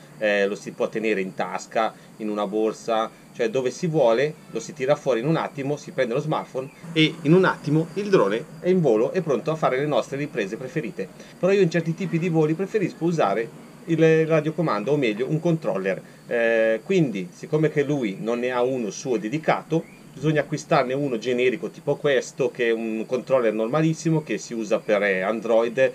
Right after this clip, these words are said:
per giocare ai videogiochi su Android, quindi un controller che costa circa quindici, venti euro e poi dipende dal modello. Vi lascio il link magari di questo qua che ho acquistato io sotto in descrizione. Scaricare l'applicazione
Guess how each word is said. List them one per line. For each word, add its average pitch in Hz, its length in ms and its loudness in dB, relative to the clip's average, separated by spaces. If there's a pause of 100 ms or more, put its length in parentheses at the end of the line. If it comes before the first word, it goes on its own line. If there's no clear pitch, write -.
(260)
per 101 260 2
giocare 101 320 -2
ai 101 40 -2
videogiochi 101 560 -2
su - 100 -8
Android, 123 800 4 (380)
quindi 139 220 -2
un 127 100 -2
controller 147 520 2
che 127 120 -12
costa 117 580 0
circa 113 300 -8
quindici, 107 560 -8
venti 101 320 -6
euro 107 160 0
e 95 40 -4
poi 107 140 -6
dipende 98 320 -6
dal 101 140 -4
modello. 113 340 -2
Vi 110 120 -6
lascio 107 240 -4
il 107 40 -8
link 110 280 -4
magari 107 320 0
di 104 120 -8
questo - 280 -8
qua 110 280 -2 (340)
che 117 120 -4
ho 107 60 4
acquistato 117 420 -6
io 110 200 -2
sotto - 280 -8
in 107 80 -6
descrizione. 208 880 -2 (640)
Scaricare 135 540 2
l'applicazione 123 720 -2